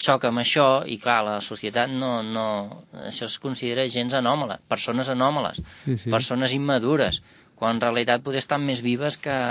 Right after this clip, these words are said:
Speaker 1: que la majoria.
Speaker 2: Oh, i tant. Que a fin de comptes és lo que realment, eh, l'ésser humà té de, té una miqueta que viure, no? El ser viu, el experimentar lo que realment sents de veritat i no lo que et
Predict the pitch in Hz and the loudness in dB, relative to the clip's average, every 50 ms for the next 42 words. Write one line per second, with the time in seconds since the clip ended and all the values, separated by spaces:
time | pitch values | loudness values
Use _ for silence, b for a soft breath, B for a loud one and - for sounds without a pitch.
0 | 110 107 104 - 104 104 104 101 101 95 95 104 98 104 110 107 98 127 123 117 | -2 -2 -4 -4 -4 -4 -2 -2 -4 -4 -6 -6 -6 -4 -2 0 2 2 2 2
1 | - 110 104 104 113 - b b b b b b b _ - 127 117 - 123 120 | 0 -2 -2 -2 -4 -6 b b b b b b b _ -4 -2 0 2 2 4
2 | 120 127 117 - 131 123 120 - 147 139 143 156 147 127 131 127 127 120 - - | 4 4 6 6 4 4 6 6 6 8 8 8 8 8 6 6 6 4 4 2
3 | 120 117 113 113 110 110 110 110 117 120 120 117 117 117 117 117 117 120 127 127 | 2 4 4 4 2 2 2 2 4 4 6 6 6 6 6 6 6 4 4 2
4 | 127 120 113 110 110 107 107 107 113 127 127 - - 127 120 127 123 120 117 120 | 2 0 0 0 0 0 0 4 4 4 4 4 4 4 4 6 6 8 8 6
5 | 127 131 - - 151 147 143 127 123 123 120 117 113 110 107 104 104 98 98 110 | 6 4 4 6 6 6 6 6 4 2 2 2 2 2 0 0 -2 -2 -4 -6
6 | 110 - b b b b b b b b b - 120 - - 135 135 139 139 143 | -8 -12 b b b b b b b b b -16 -16 -2 2 4 4 6 6 6
7 | 143 135 - 131 120 - 139 127 151 156 143 131 127 135 147 151 143 123 113 120 | 6 6 6 4 6 6 6 8 10 10 12 12 10 10 10 10 8 8 8 6
8 | 131 139 139 135 127 120 113 113 107 104 98 101 101 - - 131 120 120 151 170 | 6 6 6 6 6 4 4 4 2 2 2 2 0 4 6 6 10 12 12 12
9 | 175 175 175 180 180 180 175 160 143 135 127 123 127 127 123 - - 151 135 135 | 12 12 12 12 12 12 12 10 8 8 8 6 6 4 4 6 8 8 8 10
10 | 123 131 131 127 117 - 143 147 143 139 127 - 135 127 139 135 135 131 135 135 | 8 8 6 6 8 10 12 12 12 10 10 8 8 10 10 12 12 12 12 12
11 | 135 131 131 127 123 120 120 120 113 117 117 - - _ _ _ - - - - | 10 10 8 8 6 4 4 0 -2 -4 -8 -12 -20 _ _ _ -6 2 8 10
12 | 165 160 160 175 170 - - - _ _ - 135 123 120 117 117 117 156 156 160 | 10 10 10 8 4 0 -4 -8 _ _ 0 2 4 4 4 4 4 4 4 4
13 | 160 - - 127 123 120 120 127 131 135 143 139 - 156 151 139 127 123 117 113 | 2 -2 -2 0 2 2 4 4 4 4 2 2 2 2 4 4 4 2 2 0
14 | 113 117 | 0 -2